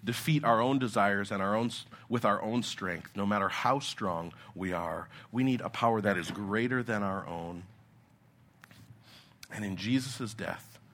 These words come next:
we get God's Spirit living within us to live as Jesus did, to reject sin and live in light and in accordance with our calling.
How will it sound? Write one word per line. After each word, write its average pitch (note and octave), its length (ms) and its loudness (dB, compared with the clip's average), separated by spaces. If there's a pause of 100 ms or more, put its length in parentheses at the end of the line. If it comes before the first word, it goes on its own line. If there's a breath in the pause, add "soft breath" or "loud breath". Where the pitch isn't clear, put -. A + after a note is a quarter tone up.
(440 loud breath)
we G#2+ 80 -8
get A2 240 -10
God's G#2+ 240 -10
Spirit - 600 -10 (260 loud breath)
living G2+ 380 -8
within - 400 -12
us - 340 -14 (240 loud breath)
to - 100 -16
live G#2+ 400 -10
as - 100 -12
Jesus - 460 -10
did, - 320 -18 (580 loud breath)
to A2+ 140 -6
reject G2+ 640 -6
sin F2 480 -10 (240 loud breath)
and G#2 240 0
live A#2 300 2
in G2 160 -4
light G2+ 260 -2
and G2 100 -8
in F2 80 -8
accordance F#2+ 460 -10
with - 140 -16
our - 100 -10
calling. F2+ 500 -12